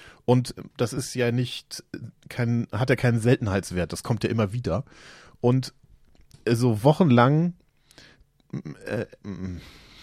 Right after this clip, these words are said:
ignoriert man das sozusagen, ja, und antwortet immer f-, schön freundlich und so weiter. Und irgendwann reicht's einem auch und denkt man sich so, okay, nee, also,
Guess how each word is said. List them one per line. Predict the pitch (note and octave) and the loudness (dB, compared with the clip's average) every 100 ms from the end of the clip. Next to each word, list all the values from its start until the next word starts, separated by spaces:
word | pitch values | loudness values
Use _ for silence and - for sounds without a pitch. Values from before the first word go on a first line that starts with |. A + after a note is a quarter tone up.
| - - - - - | -20 -20 -18 -18 -8
ignoriert | B2 B2+ B2 E3 F#3 | -4 0 4 4 4
man | D3 | 2
das | G#2+ C3+ | 2 2
sozusagen, | - B2 B2 A#2+ B2+ D#3+ | -2 -8 -6 -2 0 2
ja, | A#2+ | 2
und | - G#2+ | 2 0
antwortet | A#2+ C#3 D3 B2+ | 2 4 4 4
immer | B2 | 0
f-, | - B2+ | -2 -4
schön | - B2 | -2 -2
freundlich | - B2+ C#3 | 0 -2 0
und | B2+ | -2
so | A2+ | -2
weiter. | A2 A2+ | 0 2
Und | G#2 A2 | 0 2
irgendwann | C#3 D3+ C3 A#2+ A2 G#2+ | 6 8 8 4 2 2
reicht's | F#2+ G2 A#2+ - | 2 2 0 -2
einem | F#2+ F#2 | -4 -4
auch | - | -4
und | F2 | -4
denkt | F#2 G2 | -4 -2
man | G2+ | -4
sich | F#2+ - | -4 -4
so, | G2+ | -4
okay, | E2+ - G#2 | -4 -4 -4
nee, | G2+ G2+ | -2 -2
also, | G2+ G2+ | -2 -4